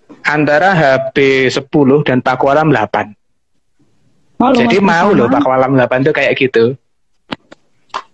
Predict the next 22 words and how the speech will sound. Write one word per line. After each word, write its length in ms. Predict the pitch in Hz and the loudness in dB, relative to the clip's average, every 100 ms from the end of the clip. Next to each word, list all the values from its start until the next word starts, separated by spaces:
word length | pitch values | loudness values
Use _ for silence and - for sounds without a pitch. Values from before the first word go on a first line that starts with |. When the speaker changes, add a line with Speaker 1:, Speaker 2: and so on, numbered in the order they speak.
| _ _ _ _ _ _ - - _ - 160 - - | _ _ _ _ _ _ -14 -14 _ -6 -4 -4 -4
Speaker 1:
Padahal 320 | 127 127 143 | -2 0 0
kan 80 | 202 | 0
secara 480 | 208 175 135 131 131 | 0 0 0 0 -2
administratif 640 | 131 139 131 135 127 208 | 0 0 0 -2 -2 -2
dia 240 | 208 175 190 | 0 0 0
lebih 240 | 131 127 | -2 -2
tinggi 320 | 110 110 123 | -2 -2 0
loh 160 | 147 107 | 0 0
penguasanya. 560 | - 104 107 - 104 113 | -2 -2 -2 -2 -2 0
Dia 160 | 175 | 0
penguasa 320 | 151 123 117 120 | 0 0 0 0
daerah 320 | - 123 135 | -2 0 0
gitu 240 | 135 123 113 | 0 -2 -4
loh. 80 | 131 | -4
Tetapi 560 | 147 - - 214 214 | -2 -2 -2 -2 0
Speaker 2:
Iya, 240 | 214 214 190 | 0 2 2
iya. 20 | |
Speaker 1:
ketika 260 | 185 160 156 151 | 0 -2 -2 -4
ada 140 | - 143 | -2 -2
semacam 640 | 135 151 139 139 143 139 - | 0 -2 0 0 2 2 2
itu, 480 | 165 - 131 127 147 - - - - - _ _ | -2 -2 0 0 0 -8 -20 -20 -20 -20 _ _
eh, 520 | - 135 135 135 131 | -4 0 0 0 0